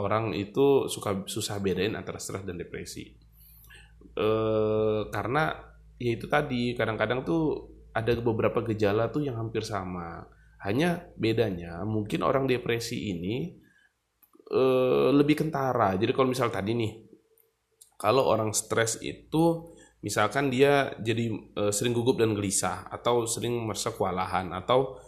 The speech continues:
takut nggak bisa selesaiin tugas-tugas. Tapi dia secara sosial dia masih bisa berkomunikasi dengan cukup baik gitu, walaupun ya agak sensitif lah, gampang marah. Tapi kalau orang depresi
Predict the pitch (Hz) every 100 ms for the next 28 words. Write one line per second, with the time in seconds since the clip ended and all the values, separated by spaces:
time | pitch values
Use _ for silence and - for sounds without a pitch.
0 | - - - 143 123 101 101 104 107 110
1 | 104 101 101 101 90 87 98 - 160 175
2 | 156 - 110 110 - - 131 151 139 127
3 | 123 101 - - 98 98 98 95 95 -
4 | - 92 90 95 92 107 135 123 95 95
5 | 92 - 95 90 90 90 135 143 - -
6 | - - 98 98 95 90 98 92 90 87
7 | 87 87 87 87 87 82 87 85 82 82
8 | 85 82 - - - - - 131 - 107
9 | 101 104 95 87 92 92